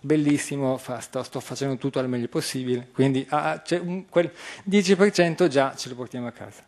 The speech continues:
In, in più le, eh, il parametro che vedete della standard deviation su, su, sui trenta partecipanti che erano, ehm, in, ehm, compliance su entrambi i,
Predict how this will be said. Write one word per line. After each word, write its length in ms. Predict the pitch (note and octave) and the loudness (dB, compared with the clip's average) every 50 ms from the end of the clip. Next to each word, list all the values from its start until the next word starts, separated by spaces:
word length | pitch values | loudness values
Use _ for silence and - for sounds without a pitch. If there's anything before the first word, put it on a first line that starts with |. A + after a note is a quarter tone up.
| _ - - - - - - - _ _ - | _ -20 -16 -14 -14 -14 -14 -16 _ _ -8
In, 360 | G#3 G3+ G#3+ G#3 A#3+ G3+ G3+ | -4 2 2 4 6 8 8
in 160 | G#3+ A#3 A3 | 8 6 6
più 420 | - G3+ G3 G#3 A3+ C4 B3+ A3 - _ | 4 2 4 6 4 4 2 0 -6 _
le, 560 | - D#3+ D3 D#3 F3 F3+ E3 D3 C#3 - - - | -2 2 4 6 8 8 8 6 6 2 -4 -10
eh, 460 | C#3+ C3+ C3+ C3+ C3 C3 C3 C3 C#3 | -8 -6 -6 -4 -4 -4 -2 -2 -2
il 80 | C#3+ | -2
parametro 580 | - - D3 D3+ D#3 D#3+ D#3+ D#3 D3+ C#3 - C#3 | 0 0 2 4 4 4 2 2 0 -2 -4 -8
che 140 | - - C#3 | -6 -4 0
vedete 480 | C#3 C#3+ C#3 D#3 D#3 D3+ D3+ - C3+ | 0 2 4 4 2 2 0 -4 -4
della 340 | C3 C3+ C3+ C3 C3 B2 A#2 - - _ - - - | -2 0 0 0 0 0 -2 -4 -10 _ -20 -20 -20
standard 380 | - - - D3 D3 D3+ D3 C#3 | -14 -2 0 2 2 4 4 4
deviation 480 | C3+ C3 C3+ D#3 D#3+ D3+ - - B2+ B2 | 4 4 6 4 2 2 2 -2 -2 -4
su, 220 | - - - - | -2 -4 -4 -4
su, 280 | - - - C3+ C3+ C3 | -4 -4 -2 -2 -2 -2
sui 580 | - - - C3+ C3 C3+ B2+ B2 B2 A#2+ A#2 - - - - - _ _ _ | -4 -2 -2 0 0 0 0 -2 -2 -4 -6 -8 -12 -20 -20 -20 _ _ _
trenta 360 | - D#3+ E3 D#3+ D#3 D#3 C#3+ | 4 4 4 4 4 2 2
partecipanti 840 | - D3+ C#3+ D3 D3+ C#3+ - C3+ - D3+ D3+ D3+ C#3 - - B2+ B2 | 4 4 2 2 0 -4 -4 0 4 4 4 4 2 0 -4 -8 -8
che 140 | - - D3+ | 0 2 4
erano, 240 | D3 D3+ D3 C#3+ C#3 - _ _ _ _ - _ _ _ _ _ _ _ _ - | 4 4 2 0 -4 -8 _ _ _ _ -20 _ _ _ _ _ _ _ _ -10
ehm, 280 | C#3+ C#3 C3+ C3 A#2+ G2 - - _ - - - - | -8 -6 -6 -6 -8 -10 -14 -20 _ -20 -20 -20 -10
in, 180 | - C#3+ C#3+ C#3 | -2 0 2 4
ehm, 680 | C#3 C3+ C3+ C3+ C3+ C3 C3 C3 B2+ B2+ B2+ C3 A#2 - | 4 4 4 4 2 2 2 2 2 2 2 2 0 2
compliance 680 | - C#3 - - D3+ D3 C#3 C#3 C3+ B2+ - - C3+ | 2 2 4 4 4 4 4 4 2 0 -2 -4 -8
su 300 | - - B2 A#2+ A#2 B2+ | -4 -2 0 0 2 0
entrambi 720 | B2 A2+ - D3 C#3+ C#3+ C#3 C3 C3+ C3 B2+ B2 A#2+ A#2+ | 0 0 2 2 2 2 4 2 0 2 2 2 2 2
i, 220 | A#2 A#2 A#2+ A#2 | 0 0 -2 -4